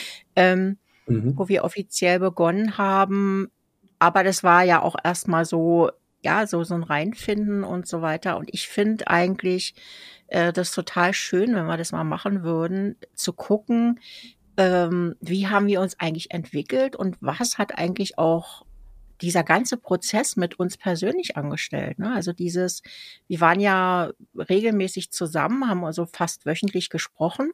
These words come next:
Speaker 1: Jetzt können wir so, so einen kleinen Insider verraten, dass wir jetzt nicht unbedingt jede Woche eine Episode veröffentlicht haben.
Speaker 2: <laughs>
Speaker 1: Äh,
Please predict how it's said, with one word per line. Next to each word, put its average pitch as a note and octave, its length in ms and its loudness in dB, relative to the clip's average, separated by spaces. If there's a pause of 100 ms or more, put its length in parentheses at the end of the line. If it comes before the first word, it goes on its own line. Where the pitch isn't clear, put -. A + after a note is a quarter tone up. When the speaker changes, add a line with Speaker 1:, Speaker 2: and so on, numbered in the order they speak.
(120)
Speaker 1:
Jetzt E3 240 -4
können F3 220 0
wir E3+ 180 2
so, D#3 180 -4
so F3 140 -6
einen D#3+ 80 -6
kleinen - 300 0
Insider F#3 760 -2
verraten, E3+ 720 -2
dass D#3 280 -6
wir D#3 180 -6
jetzt - 380 -8
nicht E3+ 320 -4
unbedingt F3+ 800 4
jede F3 300 2
Woche E3+ 340 0
eine D#3 260 -4
Episode D#3 520 -4
veröffentlicht A3+ 600 -6
haben. G3+ 380 -2 (140)
Speaker 2:
<laughs> - 640 0 (120)
Speaker 1:
Äh, G3 260 8